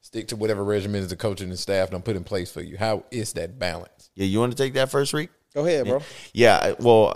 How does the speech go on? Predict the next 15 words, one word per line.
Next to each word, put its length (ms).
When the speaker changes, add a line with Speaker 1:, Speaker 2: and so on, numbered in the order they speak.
Speaker 2:
I, 260
I 140
know, 420
uh, 360
our 180
college 360
experiences 720
were 100
different. 420
Speaker 3:
Yeah. 220
Speaker 2:
Um, 560
and 400
for, 380
for 220
me, 340